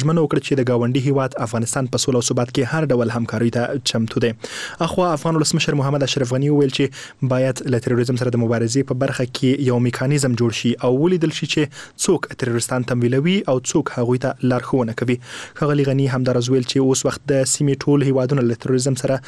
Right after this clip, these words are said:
د تروریزم له ګواښ سره مخامخ دي، نو په اوسنیو ګواښونکو شرایطو کې باید له دې دریځه فاصله واخلو چې په ستونزو کې شامل او غیر شامل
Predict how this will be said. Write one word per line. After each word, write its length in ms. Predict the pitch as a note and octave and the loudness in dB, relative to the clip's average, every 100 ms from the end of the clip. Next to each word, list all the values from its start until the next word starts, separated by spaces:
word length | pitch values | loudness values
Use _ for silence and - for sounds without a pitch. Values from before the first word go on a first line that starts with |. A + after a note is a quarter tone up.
| - - - | -12 -8 -2
د 80 | C#3 C#3+ | 0 2
تروریزم 360 | C#3 C#3+ C#3 C3 | 2 2 0 0
له 60 | B2+ | 0
ګواښ 240 | C#3 - | -2 -2
سره 140 | B2 A#2+ | -4 -4
مخامخ 320 | - A#2+ A#2+ B2 | -2 -2 -2 0
دي، 80 | B2 | 0
نو 80 | A#2+ | 0
په 100 | B2 | -2
اوسنیو 340 | A#2 B2+ B2+ A#2+ | 0 0 2 2
ګواښونکو 480 | B2 - C#3+ C#3 C3 | 0 0 0 0 -2
شرایطو 320 | B2 C#3 D3 | 0 0 0
کې 80 | D3 C3+ | 0 2
باید 240 | C#3+ C#3+ - - - - - C3+ | 0 -2 -8 -16 -16 -14 0 2
له 80 | C3+ C3+ C#3+ | 2 2 2
دې 100 | D3+ C#3 | 2 2
دریځه 300 | C#3+ C3+ - | 2 0 -2
فاصله 380 | B2+ - D#3 D3 | -4 0 2 2
واخلو 300 | - A#2+ A#2 | 0 -4 -4
چې 460 | - B2+ B2+ C#4 B2 - | 0 2 2 -2 -4 -2
په 180 | B2+ C3 - | -2 0 -4
ستونزو 360 | - D#3+ C3 B2+ | 0 0 2 0
کې 140 | B2+ | -2
شامل 320 | - B2+ C3 C#3 B2 | 0 0 0 0 0
او 40 | A#2 | 0
غیر 160 | A#2+ A#2+ | 0 -2
شامل 320 | - B2 C3 | -2 -2 -2